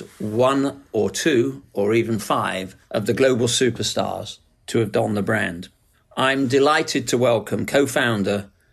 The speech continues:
and chairman emeritus of Nike, Phil Knight. Phil, thank you for agreeing to be, uh, my latest victim in the podcast series. Um, let me just kick off with a general observation.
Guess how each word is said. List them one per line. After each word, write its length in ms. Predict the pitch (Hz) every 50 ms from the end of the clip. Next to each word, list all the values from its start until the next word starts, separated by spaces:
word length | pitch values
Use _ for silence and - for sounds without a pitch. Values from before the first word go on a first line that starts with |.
| _ -
and 180 | - 104 113 104
chairman 420 | - - 143 139 135 135 131 120
emeritus 680 | 120 120 123 151 165 156 135 120 - 113 101 - - -
of 180 | - - 98 95
Nike, 580 | 110 110 110 107 98 - - 101 101 - - _ _ _ _
Phil 480 | _ _ - - - - - 127 123 113
Knight. 400 | 110 95 82 - - - - - _ _ _ _ - _ _ -
Phil, 440 | - - 180 185 196 196 190 - -
thank 420 | - - - 214 226 254 247 - -
you 240 | 180 147 123 113 110
for 240 | - - 123 113 -
agreeing 460 | 123 101 135 135 127 123 117 117 113
to 220 | - - 120 117 117
be, 460 | 101 120 120 120 110 110 110 104 - - _
uh, 240 | - 113 107 107 - -
my 420 | 117 117 113 113 113 110 107 - - -
latest 540 | 120 139 151 156 147 - 139 117 - -
victim 580 | - 117 127 131 123 - - 120 101 101 110 113 113 - - -
in 160 | 120 104 107
the 80 | 113
podcast 520 | 98 - 127 120 101 - - 110 104 98 -
series. 600 | - 117 101 104 101 101 - 117 - - - - _ _ -
Um, 340 | - 175 185 185 190 175 - - - - - - -
let 160 | - 226 220
me 80 | 240 240
just 220 | 208 214 190 -
kick 240 | - 196 180 - 175
off 320 | 147 139 127 117 - - - - -
with 220 | 147 147 143 131
a 60 | 127
general 340 | 120 156 147 135 127 123 120
observation. 640 | 117 104 104 107 101 110 104 95 - - - 95